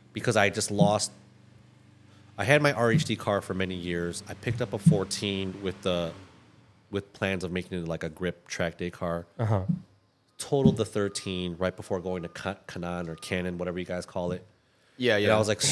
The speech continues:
Speaker 1: so, I was so, like, hurt with the situation. I was like, "Fuck it. I'm fucking done with one eighty. Like, my soul hurts. I'm selling."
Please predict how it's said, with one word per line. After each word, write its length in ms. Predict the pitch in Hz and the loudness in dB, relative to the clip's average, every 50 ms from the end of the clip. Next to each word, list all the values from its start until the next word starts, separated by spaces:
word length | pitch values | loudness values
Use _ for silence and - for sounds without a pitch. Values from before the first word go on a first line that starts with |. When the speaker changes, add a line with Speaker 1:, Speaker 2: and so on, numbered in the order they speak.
| 175 175 160 | 4 6 6
Speaker 1:
so, 380 | 156 151 156 156 156 156 151 - | 8 8 10 10 8 8 4 2
I 100 | 113 113 | 0 -2
was 160 | 113 110 - | 0 0 0
so, 220 | - - 139 127 131 | 2 2 4 4 4
like, 380 | 143 143 131 117 104 101 - | 4 4 4 4 2 0 -4
hurt 420 | - - - - 104 110 117 - - _ _ _ _ _ _ _ _ _ | -10 -12 -2 0 2 2 2 -2 -8 _ _ _ _ _ _ _ _ _
with 200 | - 113 110 - - | -2 -2 -2 -2 -2
the 60 | 104 | -4
situation. 640 | - 120 110 - 107 104 107 110 110 - 123 120 107 | -4 0 0 0 2 2 0 0 0 -2 -4 -2 -2
I 20 | |
was 80 | 98 90 | -2 -4
like, 120 | 92 - - | -6 -8 -6
"Fuck 180 | - 90 - | -6 -6 -4
it. 160 | - 82 78 - _ _ _ _ _ _ _ _ - _ _ _ _ _ _ _ _ _ _ _ _ _ _ _ - | -4 -8 -8 -8 _ _ _ _ _ _ _ _ -20 _ _ _ _ _ _ _ _ _ _ _ _ _ _ _ -12
I'm 60 | 104 | -10
fucking 520 | 95 - - - 131 117 - - 110 95 90 | -10 -8 -4 -2 -2 -2 0 -2 -4 -4 0
done 200 | 80 98 95 92 92 | 0 0 0 2 0
with 180 | 92 - - | -4 -4 -2
one 160 | 92 92 87 | -4 -4 -2
eighty. 500 | 90 90 87 82 87 87 87 87 85 87 - - _ _ - | -2 -4 -6 -4 -4 -4 -4 -4 -6 -8 -10 -16 _ _ -8
Like, 160 | - 87 85 - _ - | -6 -6 -6 -6 _ -6
my 160 | 90 92 98 | 0 0 2
soul 320 | 98 - - 127 113 113 107 | 2 2 2 4 4 4 4
hurts. 420 | 95 113 107 104 98 - - - - | 2 2 2 2 0 -2 -6 -10 -10
I'm 80 | 98 92 | -6 -4
selling." 340 | - - 120 107 110 113 | 0 2 2 2 2 0